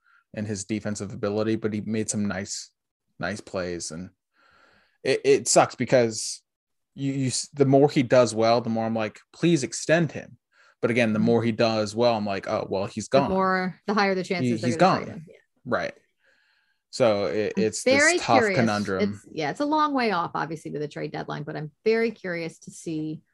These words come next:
Speaker 2: what strategy the Nats are going to employ when it comes to the rebuild versus the restock of the farm. Um, like, you can't,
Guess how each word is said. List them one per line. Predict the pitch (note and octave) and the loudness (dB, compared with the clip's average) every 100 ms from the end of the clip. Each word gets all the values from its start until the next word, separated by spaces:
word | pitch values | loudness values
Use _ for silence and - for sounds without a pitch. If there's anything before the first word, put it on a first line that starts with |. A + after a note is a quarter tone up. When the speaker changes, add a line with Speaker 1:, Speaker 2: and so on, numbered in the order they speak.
| _ _ _ | _ _ _
Speaker 2:
what | E3+ F#3 F3 - | -4 -2 -2 -4
strategy | - - F3 E3+ D#3+ E3 | -10 -4 -2 -4 -6 -8
the | D#3 | -8
Nats | D#3 D#3+ D#3 - | -8 -8 -10 -12
are | D3 | -12
going | D#3 D3+ D3 D3 | -10 -10 -10 -12
to | C#3+ D3+ | -12 -10
employ | C#3 D3 C#3+ D3+ C3+ C3+ C#3 | -10 -10 -8 -6 -6 -6 -10
when | E3 D3 | -10 -12
it | - | -10
comes | D#3 D3 - | -12 -12 -14
to | - D#3 D3+ D3 | -10 -6 -4 -6
the | - | -8
rebuild | D#3 D#3+ D3+ D3+ D3 C#3+ | -8 -6 -6 -4 -4 -6
versus | D3+ D3+ - D3 C#3+ | -8 -10 -8 -8 -8
the | D3 | -10
restock | C#3+ D3+ C#3+ - D3 C#3+ | -8 -8 -8 -8 -8 -8
of | D3 | -10
the | C#3+ | -10
farm. | D3+ D3 D#3 F3 - _ _ _ _ - | -8 -8 -8 -10 -12 _ _ _ _ -8
Um, | E3 C#3+ - - | -6 -6 -8 -8
like, | D#3+ D3 | -8 -8
you | D3+ | -10
can't, | - E3 D#3 | -6 -6 -6